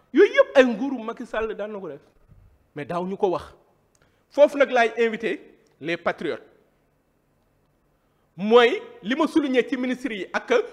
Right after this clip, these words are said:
wujje jëm ci lu baax. Man dama gis ni dañ doon wujje jëm ci lu baax. Mooy El Malick du ma ko yóbbul, Moussa Balla Fofana du ma ko yóbbu, keneen ak keneen. Nga sentir ni ministres yi seq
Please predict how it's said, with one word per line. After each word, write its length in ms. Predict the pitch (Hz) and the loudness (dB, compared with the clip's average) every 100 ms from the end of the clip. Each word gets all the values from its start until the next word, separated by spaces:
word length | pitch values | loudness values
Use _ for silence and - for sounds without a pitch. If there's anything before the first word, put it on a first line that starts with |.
| - | -14
wujje 380 | 190 247 247 294 392 - - 147 | -4 -2 0 -2 -4 -12 -20 -8
jëm 160 | 277 262 | -6 -2
ci 60 | |
lu 100 | 269 | -2
baax. 260 | 214 175 139 | 0 -2 -2
Man 100 | 196 | -4
dama 140 | 233 302 | -4 -2
gis 100 | 294 285 | -4 -4
ni 60 | |
dañ 180 | 185 226 | -2 -2
doon 140 | 262 247 | -2 -4
wujje 180 | 285 262 | -4 -4
jëm 140 | 233 | -4
ci 80 | 226 | -4
lu 100 | 180 | -6
baax. 180 | 147 127 - _ _ _ _ - | -6 -8 -14 _ _ _ _ -4
Mooy 160 | 185 - | -2 0
El 120 | 214 | 2
Malick 260 | 202 180 | 2 0
du 60 | 151 | -2
ma 100 | 190 | -2
ko 100 | 202 | 0
yóbbul, 320 | 180 135 160 - _ _ _ _ _ _ _ _ | 0 0 -4 -6 _ _ _ _ _ _ _ _
Moussa 300 | 143 170 202 185 - _ _ _ _ _ | -12 -2 0 0 -6 _ _ _ _ _
Balla 280 | 160 180 165 | 0 2 0
Fofana 280 | 175 170 151 | -2 -6 -6
du 80 | |
ma 80 | 185 | -6
ko 100 | 185 | -2
yóbbu, 180 | 180 156 | -2 -2
keneen 240 | - 190 185 | -2 -2 -4
ak 120 | - | -4
keneen. 220 | 180 156 | -4 -4
Nga 120 | 147 214 | -4 0
sentir 320 | 285 285 240 | 0 0 -2
ni 140 | 214 254 - - - | -2 -4 -8 -18 -6
ministres 380 | 240 302 - | -4 -2 0
yi 120 | 285 277 | 0 0
seq 280 | 330 - | -4 -4